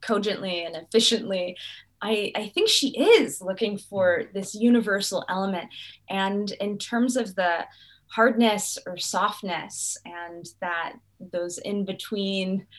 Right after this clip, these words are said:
Speaker 1: spaces and objects and, and lots of squishy food, um,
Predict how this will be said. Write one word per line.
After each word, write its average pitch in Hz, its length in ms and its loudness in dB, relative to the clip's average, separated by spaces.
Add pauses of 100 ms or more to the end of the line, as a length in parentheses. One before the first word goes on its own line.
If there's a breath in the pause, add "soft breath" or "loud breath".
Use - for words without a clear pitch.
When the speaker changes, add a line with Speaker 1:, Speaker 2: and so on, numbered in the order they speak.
(300 loud breath)
Speaker 1:
spaces 196 800 2
and 180 320 -6
objects 180 640 0
and, 165 300 -10
and 180 120 -6
lots 180 360 -2
of 170 180 -4
squishy 180 720 -4
food, 185 340 -2 (480 loud breath)
um, 185 440 -4